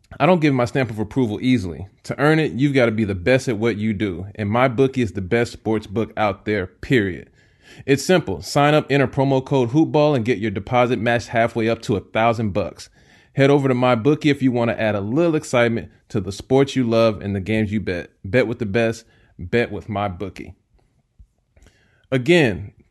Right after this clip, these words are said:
thank you for joining. This is the Hoop Ball Mavericks podcast. I am your host, Lawrence Brooks. It's been a second. It was a crazy week. Had a migraine in between.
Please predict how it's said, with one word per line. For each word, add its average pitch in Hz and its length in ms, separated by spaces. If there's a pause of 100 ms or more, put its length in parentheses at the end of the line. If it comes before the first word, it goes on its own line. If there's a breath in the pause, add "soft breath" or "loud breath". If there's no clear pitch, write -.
thank 156 220
you 156 60
for 143 140
joining. 147 580
This 131 180
is 131 60
the 120 120
Hoop 139 200
Ball 127 240
Mavericks 123 400
podcast. 131 680
I 127 140
am 123 80
your 120 100
host, 120 300
Lawrence 117 320
Brooks. 123 540 (500 soft breath)
It's - 140
been 170 220
a 180 60
second. 175 520 (420)
It - 80
was 127 140
a 127 100
crazy 170 460
week. 156 500 (140)
Had 127 160
a 107 40
migraine 151 600
in 147 140
between. 151 760